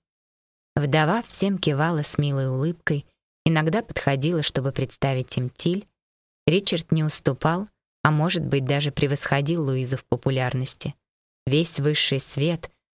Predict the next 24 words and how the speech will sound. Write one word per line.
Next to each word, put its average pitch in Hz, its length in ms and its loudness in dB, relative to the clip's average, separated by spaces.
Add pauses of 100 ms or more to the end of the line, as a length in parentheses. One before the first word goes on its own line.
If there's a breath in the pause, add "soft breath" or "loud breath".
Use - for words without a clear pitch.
(180)
жаждал 139 640 0
узнать 127 400 0
подробности 135 640 0
последних 131 640 -2
дней. 127 380 -2 (540)
Граф 151 440 0 (320)
мастерски 160 640 0
уходил 147 480 2
от 139 140 0
этой 139 240 -2
темы, 170 480 0 (440)
переводя 156 500 2
разговор 139 600 -2 (240)
в 147 80 0
другое 147 480 0
русло. 131 520 -2 (840)
Вскоре 208 360 0
от - 120 -4
постоянных 151 720 0
приветствий 139 640 0
и 135 40 0
оживленных 131 640 -2
бессмысленных 127 840 -2
разговоров 135 680 -2